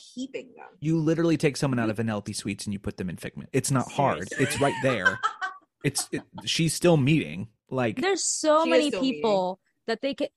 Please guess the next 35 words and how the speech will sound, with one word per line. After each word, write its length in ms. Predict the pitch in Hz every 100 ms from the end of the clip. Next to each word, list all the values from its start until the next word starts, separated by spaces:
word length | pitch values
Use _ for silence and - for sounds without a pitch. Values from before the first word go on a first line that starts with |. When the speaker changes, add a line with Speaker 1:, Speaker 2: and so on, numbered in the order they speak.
| _
Speaker 3:
The 140 | 214 247
Disney 280 | 330 -
College 260 | 302 262 233 -
program, 440 | 208 185 175 180
they 160 | - 311
can 220 | 381 233
b-, 140 | 180 - 208
bring 320 | 190 320 320
that 300 | 214 202 190
back 220 | 262 277 -
up, 220 | 226 147 _
and 140 | - 269 -
everybody 560 | 320 254 220 233 220
will 140 | 208 196
go 200 | 202 202
running 320 | 190 190 190
into 300 | 185 - 180
it. 80 | 165
And 140 | 196
there 80 | 220
you 80 | 208
go. 80 | 196
You 180 | 185 190
just 140 | 185
got, 200 | 180 170
like, 120 | 175 -
a 80 | 208
thousand 340 | 208 196 185 180
plus 240 | 196 180
new 100 | 196
employees. 580 | 175 165 180 151 - - _ _
Speaker 2:
Yeah. 160 | 127 123
Speaker 3:
Like, 140 | 269
it 100 | 240
just, 160 | 277